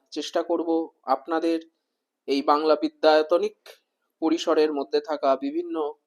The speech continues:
বিষয়কে কেন্দ্র করে, আহ, যে টপিকগুলো এর আগেও আমরা আলোচনা করে এসেছি অত্যন্ত সহজভাবে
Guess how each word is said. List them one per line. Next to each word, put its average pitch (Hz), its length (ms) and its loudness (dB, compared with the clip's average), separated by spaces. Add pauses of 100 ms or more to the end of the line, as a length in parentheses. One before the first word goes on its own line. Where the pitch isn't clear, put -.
(600)
বিষয়কে 185 500 0
কেন্দ্র 143 320 -2
করে, 127 360 -2 (720)
আহ, 123 420 0
যে 143 140 -2
টপিকগুলো 147 880 0 (440)
এর 143 140 0
আগেও 151 320 4
আমরা 147 320 4
আলোচনা 143 400 0
করে 139 260 -4
এসেছি 135 340 -6
অত্যন্ত 151 380 -6
সহজভাবে 143 720 -4